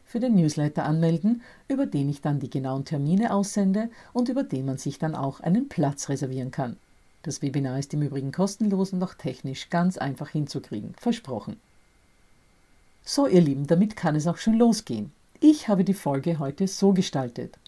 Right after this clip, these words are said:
Zuerst sehen wir uns mal an, welchen Anteil Medikamente an Schlafproblemen haben können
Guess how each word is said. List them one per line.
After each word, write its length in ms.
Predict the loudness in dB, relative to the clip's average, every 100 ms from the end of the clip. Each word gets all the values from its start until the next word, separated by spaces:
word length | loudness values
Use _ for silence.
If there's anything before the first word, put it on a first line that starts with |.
| -20 -20 -20 -12
Zuerst 600 | -6 -2 2 2 0 -2
sehen 200 | 0 2
wir 100 | 2
uns 160 | 0 0
mal 160 | -2
an, 300 | 0 0 0 0
welchen 460 | 2 2 2 -4
Anteil 460 | -2 0 0 0 2
Medikamente 840 | 2 0 -2 -2 -2 -2 -2 -2
an 140 | -2 -4
Schlafproblemen 840 | 0 2 2 0 -2 0 0 0
haben 260 | -2 -2 -4
können 380 | -2 -2 -2